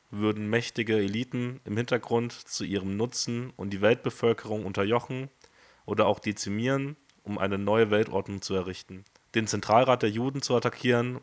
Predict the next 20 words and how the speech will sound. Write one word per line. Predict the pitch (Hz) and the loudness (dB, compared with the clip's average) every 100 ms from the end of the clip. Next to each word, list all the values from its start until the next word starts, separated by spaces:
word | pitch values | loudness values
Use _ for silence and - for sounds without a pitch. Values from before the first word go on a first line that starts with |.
| - | -8
und | 107 | -8
sich | - - | -6 -6
auch | 95 | -6
hier | - 123 123 131 - _ _ | -2 2 2 2 -10 _ _
in | 107 | -4
die | 104 | 0
Opferrolle | 117 - 107 104 | 0 2 4 4
zu | 101 101 | 2 -4
begeben, | 101 101 98 101 104 | -2 2 0 -2 -6
wodurch | 104 98 | -4 -2
Jüdinnen | 104 117 123 117 | -2 -2 -2 0
und | 104 | -2
Juden | 104 117 113 113 | -2 -2 -2 -2
sofort | - 104 - 113 117 | -4 -6 2 2 2
zu | 104 | -6
Tätern | - 120 117 104 | 0 2 2 -2
gemacht | 95 98 - | 0 -2 0
werden, | 101 98 110 - | 0 0 -2 -8
ist | 92 - | -10 -6
ekelhaft. | 90 87 90 - | -4 -4 -6 -8